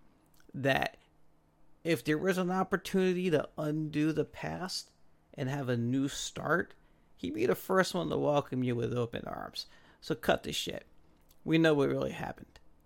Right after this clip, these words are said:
We know what is really happening. And I can't wait to see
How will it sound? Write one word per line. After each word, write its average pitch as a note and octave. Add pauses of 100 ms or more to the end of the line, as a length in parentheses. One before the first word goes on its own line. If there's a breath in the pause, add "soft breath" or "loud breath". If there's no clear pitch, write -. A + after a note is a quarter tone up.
(200)
We D3
know D#3+
what D3
is C#3
really A#2+ (320)
happening. - (880 soft breath)
And C3+
I C3+
can't C3
wait -
to C3+
see -